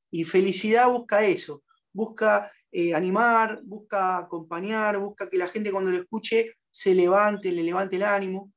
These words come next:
y, y que le genere un, un, un sentido de, de felicidad. Así que es, es lo que se busca con, con ese tema.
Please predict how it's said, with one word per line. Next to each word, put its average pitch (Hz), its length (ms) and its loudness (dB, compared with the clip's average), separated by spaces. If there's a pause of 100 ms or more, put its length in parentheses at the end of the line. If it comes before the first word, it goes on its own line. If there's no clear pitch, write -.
(420)
y, 180 720 -2
y - 20 -8
que 220 100 2
le 233 80 6
genere 294 400 6
un, 190 360 2
un, 190 320 -2
un 196 140 -2
sentido 190 440 2
de, 170 260 4
de 165 120 -10
felicidad. 170 680 2 (1080)
Así 160 300 -4
que 240 300 8
es, 196 200 2
es 202 340 -2
lo 185 220 -2
que 180 80 -8
se 185 140 2
busca 202 460 2
con, 156 280 -6
con 160 180 0
ese 170 200 0
tema. 151 320 -2